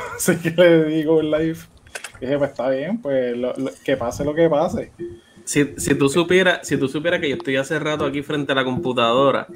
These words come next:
Speaker 2: que estaba hasta probando y todo, y logré setear todo a tiempo, bien chévere,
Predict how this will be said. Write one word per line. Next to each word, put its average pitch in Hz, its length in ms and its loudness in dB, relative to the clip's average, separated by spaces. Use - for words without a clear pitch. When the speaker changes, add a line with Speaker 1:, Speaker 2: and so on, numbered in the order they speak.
Speaker 2:
que 135 60 2
estaba 120 300 2
hasta 139 220 2
probando 131 720 4
y 104 80 -2
todo, 143 340 2
y 120 160 4
logré 117 520 4
setear 139 520 2
todo 131 240 2
a 131 80 2
tiempo, 147 480 0
bien 123 200 0
chévere, 185 640 0